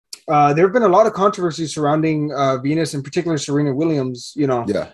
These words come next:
Speaker 1: how she dresses, how she acts, you know, she's got a chip on her shoulder. Dude, she's the best player on the planet. She does,
Speaker 2: Yeah.
Speaker 1: like, uh, there was some controversy surrounding it 'cause they were like, "Oh, she's talking back to the officials," and people were saying,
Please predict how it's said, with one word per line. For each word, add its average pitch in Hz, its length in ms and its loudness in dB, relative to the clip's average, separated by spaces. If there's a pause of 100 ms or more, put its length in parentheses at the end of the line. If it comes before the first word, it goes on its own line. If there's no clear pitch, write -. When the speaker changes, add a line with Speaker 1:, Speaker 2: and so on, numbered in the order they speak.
Speaker 1:
how 139 160 0
she 127 180 -6
dresses, 143 960 2
how 117 120 -8
she - 220 -14
acts, 143 580 2
you 135 60 0
know, 123 80 -2
she's 123 200 -6
got 110 140 -2
a - 40 -4
chip 139 180 -6
on 139 60 -6
her 131 80 -6
shoulder. 135 400 -4 (360)
Dude, 160 260 4
she's 147 300 -6
the 160 120 2
best 147 400 0
player 143 180 -2
on 127 100 -2
the 104 60 -8
planet. 107 460 -4
She 131 220 -6
does, 127 280 -8 (220)
Speaker 2:
Yeah. 87 260 -4 (320)
Speaker 1:
like, 175 380 2 (180)
uh, 139 760 4 (680)
there 175 120 4
was 175 100 6
some 156 120 -2
controversy 165 460 2
surrounding 170 400 2
it 135 180 0
'cause 143 140 -2
they 135 80 0
were 139 100 2
like, 131 140 -4
"Oh, 180 200 -4
she's 143 200 -8
talking 151 200 0
back 139 160 0
to - 80 -18
the 143 100 0
officials," 135 480 -4
and 127 240 -6 (320)
people 147 180 0
were 151 120 4
saying, 131 480 -2